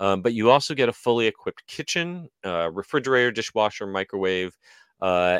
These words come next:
and a full-sized oven and range. So if you are the kind of family that, uh, wants to save money on vacation by cooking your own food, uh, that,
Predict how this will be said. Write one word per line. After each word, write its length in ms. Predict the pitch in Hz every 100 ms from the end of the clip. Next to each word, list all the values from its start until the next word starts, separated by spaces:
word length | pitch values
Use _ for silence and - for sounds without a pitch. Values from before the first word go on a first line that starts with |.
| 101
and 120 | 95
a 40 |
full-sized 1000 | - - 151 170 - 120 107 107 - - - _
oven 220 | 113 104
and 140 | 95 98
range. 480 | 107 78 78 - -
So 420 | - 123 92 92
if 200 | 95 -
you 360 | 113 127 143 135
are 80 | 127
the 80 |
kind 180 | 127 123
of 80 | 113
family 540 | 139 135 123 107 104
that, 400 | 92 95 92 85 -
uh, 240 | 98 90 90
wants 240 | 98 98
to 60 | 98
save 260 | - 104
money 240 | 101 101 101
on 100 | 92
vacation 520 | 87 - 113 - 92
by 120 | 90
cooking 320 | - 110 117
your 140 | 98 82
own 160 | 90
food, 440 | - - 220 226 - _ - - - _
uh, 420 | 104 98 98 98 101 _ _ _ _ - 110 117
that, 400 | 107 101 98